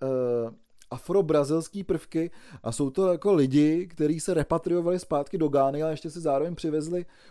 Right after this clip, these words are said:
eh, tu svoji jako, eh, latinskoamerickou hudební kulturu, takže je to takový zajímavý, že ty,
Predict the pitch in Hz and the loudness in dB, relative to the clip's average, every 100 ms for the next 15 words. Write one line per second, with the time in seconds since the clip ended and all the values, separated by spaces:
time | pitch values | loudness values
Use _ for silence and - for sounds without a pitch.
0 | - 127 127 127 127 147 156 156 143 175 | -10 -2 -2 -2 -6 -4 -2 -2 -4 -2
1 | 175 - 165 139 127 117 117 - 151 - | -4 -4 -10 -6 -4 -4 -4 -6 -6 -4
2 | - 147 151 156 - 175 156 151 180 190 | -4 0 0 -2 -2 0 0 0 -2 -2
3 | 180 202 185 135 123 147 151 147 147 165 | 0 2 2 2 -4 -4 -6 -4 -6 -2
4 | 165 156 151 160 156 160 180 | -2 0 -2 -4 -6 -4 -4